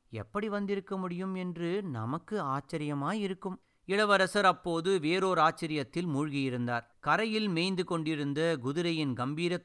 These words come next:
தோற்றம்தான் அவருக்கு அத்தகைய வியப்பை உண்டாக்கியது. "அரபு நாட்டில் வளரும் உயர்ந்த சாதி குதிரைகளில் மிக உயர்ந்த குதிரை அல்லவா இது? எப்படி இந்த மூதாட்டிக்கு கிடைத்தது?" என்று தமக்குத்தாமே சொல்லிக் கொண்டார்.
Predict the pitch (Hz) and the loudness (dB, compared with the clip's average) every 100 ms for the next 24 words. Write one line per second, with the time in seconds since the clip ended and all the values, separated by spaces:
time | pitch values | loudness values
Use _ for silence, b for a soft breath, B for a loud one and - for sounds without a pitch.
0 | 120 123 160 160 160 170 185 151 143 131 | -6 -6 -4 0 4 4 2 -2 -2 -4
1 | 113 165 143 120 - 131 - 143 107 117 | -6 -6 -6 -6 -4 -6 -4 -6 -4 -6
2 | 151 104 156 - 185 170 165 165 156 160 | -6 -6 -8 -4 -4 -2 -2 -2 -4 -6
3 | 151 143 - _ _ 180 240 262 240 226 | -6 -6 -12 _ _ 0 4 6 6 4
4 | 220 196 190 185 170 139 135 185 208 233 | 0 2 2 2 0 0 0 0 0 2
5 | 196 190 175 - 131 135 143 185 226 151 | 2 2 -2 -4 -4 -4 -2 -2 -2 -4
6 | - b b - 135 226 151 131 196 220 | -8 b b -8 0 2 2 2 2 2
7 | 254 196 214 214 196 190 190 240 214 185 | 2 2 2 2 2 2 4 4 2 -2
8 | 202 b b 170 175 269 254 214 202 226 | -4 b b -6 2 4 4 2 2 2
9 | 151 202 233 180 220 214 - 190 196 190 | 2 4 4 4 -6 -8 -4 -4 -4 -4
10 | 175 185 - _ - 180 156 202 160 113 | -4 -4 -10 _ -8 -4 -2 -4 -2 -4
11 | 170 208 - 170 147 135 120 143 127 117 | -2 -6 -2 0 0 0 -4 -6 -6 -6
12 | 175 143 131 127 - | -6 -6 -6 -8 -10